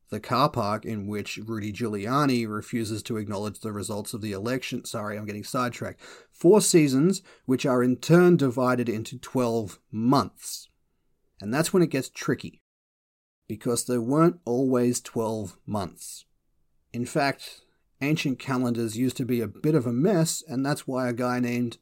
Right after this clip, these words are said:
Julius Caesar took it upon himself to fix the whole situation and came up with what was known as the Julian calendar, which was eventually adopted into the Gregorian calendar,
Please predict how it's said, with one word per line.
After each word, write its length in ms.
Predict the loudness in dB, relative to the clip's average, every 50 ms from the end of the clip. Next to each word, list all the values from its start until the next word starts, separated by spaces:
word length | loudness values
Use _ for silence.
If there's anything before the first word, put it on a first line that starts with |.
| -6 -6
Julius 540 | -4 -2 -2 0 0 2 0 0 0 -4
Caesar 560 | -6 -6 -2 0 2 4 4 4 4 2 2 -2 -4 -14 -20 _ _ _ _ -8
took 220 | -2 2 2 4 6
it 60 | 4
upon 320 | 2 2 2 4 6 8
himself 560 | 8 8 6 4 2 0 0 0 -2 -4 -8 _ _ _ -8
to 100 | -6 -6
fix 300 | -2 0 0 0 0 2
the 80 | 0
whole 160 | 2 2 2 0
situation 720 | 0 -2 -4 -2 -2 -2 -2 -2 -2 -4 -6 -8 -10 -12 _ _ _ _ -4
and 140 | -4 -2 -2
came 260 | 0 0 0 2 0
up 160 | 0 -2 -4
with 120 | -6 -6
what 280 | -4 -4 -4 -4 -4 -4
was 180 | -6 -4 -2 0
known 280 | 0 0 0 -2 -4
as 180 | -4 -4 -6 -4
the 220 | -4 -4 -4 -4
Julian 640 | -6 -4 0 2 4 4 6 6 6 4 2 0 -4
calendar, 640 | -6 -2 0 0 2 2 0 -2 -4 -8 -10 -12 -14 _ _ _ _ _ _ _ _ _ _ _ _
which 200 | -6 -6 -4 -2
was 160 | -2 -2 -2
eventually 640 | -2 -2 -2 0 -2 -2 -2 -4 -6 -6 -6 -6 -6
adopted 420 | -8 -6 -6 -4 -6 -6 -6 -8 -6
into 160 | -6 -6 -6
the 100 | -6 -6
Gregorian 640 | -4 -4 0 2 4 4 4 4 4 2 0 0
calendar, 540 | -2 -2 -4 -2 -2 -2 -2 -2 -4 -4 -6